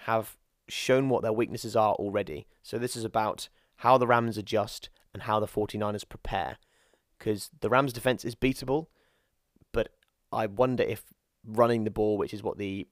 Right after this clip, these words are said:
forty-niners have tried to do, is the way to go about it, because they have a very good defensive front. They always do. The secondary for the Rams is what's giving up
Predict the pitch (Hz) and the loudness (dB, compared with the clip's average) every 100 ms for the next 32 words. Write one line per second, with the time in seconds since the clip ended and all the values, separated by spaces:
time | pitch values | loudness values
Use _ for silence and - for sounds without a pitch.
0 | _ _ - 113 - 107 104 95 - 104 | _ _ -4 -4 -2 -6 -6 -10 -4 -4
1 | - - 98 98 _ _ _ 113 104 107 | -4 -6 -6 -6 _ _ _ -8 -2 2
2 | 110 - - 101 107 101 - - - - | 2 2 -4 -2 -2 -6 -10 -14 -12 -8
3 | 104 104 110 117 104 92 101 - 85 - | -8 -2 4 6 6 -2 -10 -10 -10 -8
4 | - 92 101 104 104 92 - - 95 101 | -8 -6 -2 2 2 2 -6 -6 -6 -6
5 | _ _ _ _ 113 - 113 - 107 95 | _ _ _ _ -10 -2 -2 0 -2 0
6 | 90 92 - 101 104 104 98 - 104 107 | 0 -2 -8 -6 -6 -8 -10 -12 -10 -10
7 | - 107 101 92 | -6 -6 -4 -6